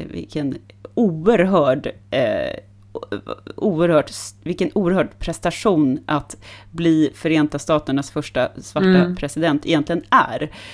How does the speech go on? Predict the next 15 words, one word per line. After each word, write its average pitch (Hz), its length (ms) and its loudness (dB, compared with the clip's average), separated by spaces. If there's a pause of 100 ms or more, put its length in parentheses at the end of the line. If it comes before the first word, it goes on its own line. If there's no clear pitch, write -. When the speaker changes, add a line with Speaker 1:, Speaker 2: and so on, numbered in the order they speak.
(480)
Speaker 1:
Eh, 143 340 2 (180)
så, 151 360 0 (120)
så - 220 -2
är 151 220 4
den 135 160 0
ju 131 140 0
i-, - 460 -8 (360)
tråkig. - 640 -4
I 170 180 2
och 156 40 6
med 156 80 4
att 156 100 -4
det 156 60 0
inte 151 400 0
innehåller 135 600 0